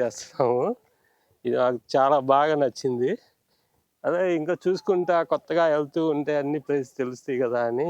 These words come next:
ఇంక ఈ రోజు నుంచి ఇలా స్టార్ట్ చేసాం అనమాట. ఇక్కడ చెరువు చూడండి, చెరువు మాత్రం చెరువు కాదు ఇది, ఇది ఒక కాలువ. ఏ,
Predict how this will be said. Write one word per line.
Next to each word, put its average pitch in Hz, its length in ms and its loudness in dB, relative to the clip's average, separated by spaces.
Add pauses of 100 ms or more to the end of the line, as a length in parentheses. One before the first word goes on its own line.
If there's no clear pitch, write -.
ఇంక 127 180 -4
ఈ - 80 -4
రోజు 127 240 0
నుంచి 127 240 -4 (580)
ఇలా 120 120 2 (100)
స్టార్ట్ 123 340 0
చేసాం 123 300 -2
అనమాట. 110 300 -4 (1120)
ఇక్కడ 120 180 -6 (140)
చెరువు 147 300 0
చూడండి, 127 340 0 (180)
చెరువు 135 260 0 (100)
మాత్రం 131 320 -6 (640)
చెరువు 165 320 0
కాదు 131 220 2
ఇది, 151 180 -2
ఇది 170 140 0
ఒక - 80 -8 (100)
కాలువ. 151 320 4 (1200)
ఏ, 123 40 0